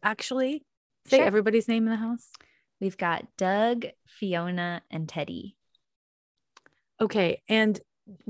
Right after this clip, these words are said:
Speaker 1: what do you call Doug at home?
Speaker 2: Dougie or Bubs.
Speaker 1: Okay, hold on.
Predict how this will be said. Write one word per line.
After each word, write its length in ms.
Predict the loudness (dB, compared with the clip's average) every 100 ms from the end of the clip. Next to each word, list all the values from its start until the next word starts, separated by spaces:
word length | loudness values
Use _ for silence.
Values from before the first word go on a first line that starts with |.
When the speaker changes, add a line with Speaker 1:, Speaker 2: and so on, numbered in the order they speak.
| -12
Speaker 1:
what 160 | -2 6
do 60 | 6
you 80 | 6
call 240 | 4 6
Doug 220 | 6 4
at 120 | 0
home? 380 | -2 -6 -6 -8 -12 _ _ _ _ _ _ _
Speaker 2:
Dougie 440 | 2 2 2 0
or 120 | 0 0
Bubs. 580 | 2 0 0 -6 -12 _ _ _ -8
Speaker 1:
Okay, 280 | -8 -6 -8
hold 220 | -8 -8
on. 200 | -8 -10